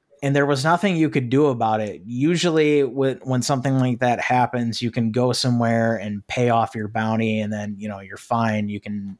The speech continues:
continue. This didn't happen until somebody, like, killed you and stole all your shit and then left, you know?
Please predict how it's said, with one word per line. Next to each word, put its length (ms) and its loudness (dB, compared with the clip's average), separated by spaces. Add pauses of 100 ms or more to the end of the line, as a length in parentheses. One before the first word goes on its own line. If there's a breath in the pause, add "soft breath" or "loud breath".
continue. 520 -8 (680 loud breath)
This 260 2
didn't 240 0
happen 800 0 (440)
until 480 2
somebody, 520 2
like, 380 -2
killed 460 -2
you 320 2
and 440 2
stole 480 2
all 220 4
your 160 -4
shit 640 0
and 180 -2
then 140 -2
left, 500 -4
you 120 -4
know? 260 -6